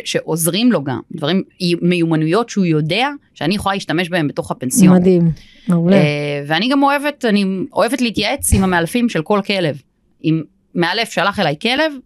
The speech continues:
Speaker 1: אני תמיד, תמיד מתקשרת, שואלת, בודקת מה, מה הכלב
Speaker 2: מה
Speaker 1: יודע,
Speaker 2: הסיפור
Speaker 1: מה
Speaker 2: שלו?
Speaker 1: לא, ומה עבר שם. אה, זה נותן המון המון מידע, וזה מאוד מאוד מקל על העבודה שלי. אה, ואז אני יכולה גם להתקשר, אה,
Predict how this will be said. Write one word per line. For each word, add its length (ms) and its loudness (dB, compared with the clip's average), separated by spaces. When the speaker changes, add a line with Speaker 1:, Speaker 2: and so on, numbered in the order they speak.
Speaker 1:
אני 140 0
תמיד, 320 -2
תמיד 220 0
מתקשרת, 800 -2
שואלת, 640 -2
בודקת 600 -2
מה, 420 0
מה 340 2
הכלב 280 -2
Speaker 2:
מה 60 6
Speaker 1:
יודע, 40 6
Speaker 2:
הסיפור 340 4
Speaker 1:
מה 80 4
Speaker 2:
שלו? 80 2
Speaker 1:
לא, 120 4
ומה 260 0
עבר 320 -2
שם. 200 -8
אה, 180 0
זה 120 0
נותן 220 0
המון 240 2
המון 200 2
מידע, 320 0
וזה 140 -2
מאוד 200 2
מאוד 100 0
מקל 280 0
על 100 0
העבודה 420 0
שלי. 240 -10
אה, 40 -2
ואז 160 -2
אני 120 0
יכולה 200 0
גם 140 0
להתקשר, 420 0
אה, 60 0